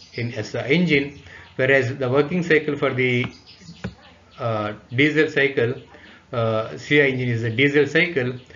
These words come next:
wherein the heat addition or the fuel combustion takes place at a constant pressure. So at the end of the compression stroke,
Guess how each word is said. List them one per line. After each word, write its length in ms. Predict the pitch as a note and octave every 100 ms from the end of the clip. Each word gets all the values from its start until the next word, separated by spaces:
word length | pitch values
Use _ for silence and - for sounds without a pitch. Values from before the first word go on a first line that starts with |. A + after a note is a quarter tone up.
| - -
wherein 340 | C3+ C3+ B2+
the 100 | B2
heat 240 | B2 F3+
addition 480 | D3+ C#3 C3+ D3 D3+
or 160 | C3 B2
the 80 | A#2
fuel 280 | - D#3+ C#3+
combustion 500 | C3 B2 B2 B2 A#2
takes 200 | B2 B2
place 260 | B2+ A2
at 100 | A2+
a 20 |
constant 600 | - A#2 A2+ - A#2+ A2+
pressure. 420 | G#2+ G2 G2 F#2 F#2 _ - _ _ _ _ _ -
So 140 | - B2+
at 80 |
the 80 | A#2+
end 120 | B2+
of 60 | B2
the 60 | A#2
compression 420 | A#2+ A#2 B2 B2
stroke, 380 | A2+ E3+ F3+